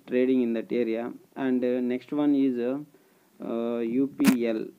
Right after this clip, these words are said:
So,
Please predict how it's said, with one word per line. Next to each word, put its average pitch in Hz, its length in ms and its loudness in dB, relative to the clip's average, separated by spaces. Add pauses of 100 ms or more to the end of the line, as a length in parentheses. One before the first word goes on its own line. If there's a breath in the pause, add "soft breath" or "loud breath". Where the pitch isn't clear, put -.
(3250)
So, 170 380 8